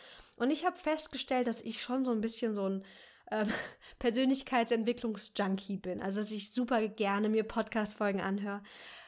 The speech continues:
ähm, Seminare besuche, Neues mache. Und das ist ja auch wundervoll. Und das zeichnet mich ja als Coach und Trainerin auch aus. Aber wenn es so eine starke Gewohnheit wird, dann kann das manchmal auch dazu führen, dass wir es einfach aus Gewohnheit tun, obwohl es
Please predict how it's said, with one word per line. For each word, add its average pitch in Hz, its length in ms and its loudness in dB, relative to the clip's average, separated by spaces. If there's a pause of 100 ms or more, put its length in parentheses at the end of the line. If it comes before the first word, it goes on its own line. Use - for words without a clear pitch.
(120)
ähm, 226 160 6
Seminare 233 500 4
besuche, 220 400 -2
Neues 202 400 2
mache. 196 240 -2
Und 214 80 2
das 240 140 0
ist 262 140 -2
ja 151 120 -2
auch 196 140 -10
wundervoll. 226 640 0 (240)
Und 202 60 -2
das 202 120 -2
zeichnet 220 320 -2
mich 208 160 -2
ja 226 80 -2
als 196 220 -2
Coach 208 260 -2
und 196 100 -2
Trainerin 190 360 -2
auch 175 180 -12
aus. 180 340 -12 (1600)
Aber 226 200 2
wenn 254 120 4
es 285 200 -4
so 311 80 4
eine 302 220 2 (220)
starke - 500 -2
Gewohnheit 269 680 0
wird, - 440 -10
dann 214 160 -2
kann 269 220 -2
das 277 160 -2
manchmal 240 260 0
auch 220 40 -4
dazu 226 260 -2
führen, 226 240 0
dass 214 160 -4
wir 160 40 -2
es - 80 -4
einfach 208 280 -4
aus 196 200 -2
Gewohnheit 214 540 0
tun, 240 220 0
obwohl 220 260 2
es - 240 -12